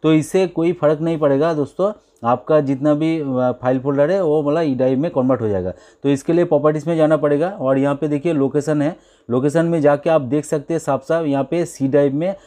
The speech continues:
अभी करंट लोकेशन दिख रहा है। तो इसको क्या करना है, आपको ई ड्राइव में कन्वर्ट कर देना है।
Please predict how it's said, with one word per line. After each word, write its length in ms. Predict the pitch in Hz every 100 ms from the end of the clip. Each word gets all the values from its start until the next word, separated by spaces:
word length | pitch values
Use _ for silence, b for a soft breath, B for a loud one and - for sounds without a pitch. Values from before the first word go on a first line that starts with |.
| B
अभी 200 | 110 135
करंट 360 | 156 127 127 139
लोकेशन 380 | 135 135 156 147
दिख 180 | 123 120
रहा 120 | 95
है। 100 | 85 b b -
तो 120 | 156
इसको 340 | 151 - 185
क्या 200 | 180 165
करना 280 | 156 156 156
है, 120 | 190
आपको 420 | 175 135 - 180
ई 180 | 175 135
ड्राइव 240 | 139 147 147
में 120 | 170
कन्वर्ट 360 | 147 135 143
कर 120 | 139 117
देना 220 | 104 90
है। 200 | 80